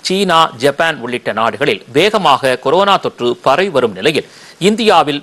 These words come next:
விமான நிலையங்களில் முன்னெச்சரிக்கை நடவடிக்கையாக வெளிநாட்டு சுற்றுலா பயணிகளிடம் ஆர் டி பி சி ஆர் மாதிரி பரிசோதனைகள் நடத்தப்படுவதாக மத்திய சுகாதாரத்துறை அமைச்சர் மன்சுக் மாண்டவ்யா தெரிவித்துள்ளார். மக்களவையில் இது தொடர்பாக இன்று விளக்கம் அளித்த அமைச்சர்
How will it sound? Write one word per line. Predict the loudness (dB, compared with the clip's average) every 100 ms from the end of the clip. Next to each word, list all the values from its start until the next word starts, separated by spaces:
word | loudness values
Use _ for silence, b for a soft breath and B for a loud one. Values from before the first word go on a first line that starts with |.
| -4
விமான | 0 0 0
நிலையங்களில் | 0 0 2 -2 -2 -2
முன்னெச்சரிக்கை | 0 0 0 -2 -2 -2 0
நடவடிக்கையாக | 2 0 0 -2 0 0 -4 B B -2
வெளிநாட்டு | 0 2 0 -2 -4 -4
சுற்றுலா | -4 2 2 2
பயணிகளிடம் | -4 -2 -4 -4 B B 2 2
ஆர் | 2
டி | -4 -8
பி | -8 -6
சி | 0 0
ஆர் | 0 0
மாதிரி | 0 0 -2 -4
பரிசோதனைகள் | -4 -2 -2 0 0 -2
நடத்தப்படுவதாக | -2 -2 -2 -2 -2 0 0 -2 B B B -2
மத்திய | -2 -2 -4 -2
சுகாதாரத்துறை | 0 2 2 0 -2 -4 -2
அமைச்சர் | -2 0 -2 0
மன்சுக் | -2 0 -2 0
மாண்டவ்யா | -2 -2 -2 -4 -4 -4
தெரிவித்துள்ளார். | -2 -2 -4 0 0 0 B B B B -2
மக்களவையில் | 0 0 0 0 -4 -4
இது | -8 -2
தொடர்பாக | 0 4 4 4 0 -2
இன்று | -2 0 2
விளக்கம் | 0 0 0 0
அளித்த | -2 -2 -4
அமைச்சர் | -4 -2 -2 -2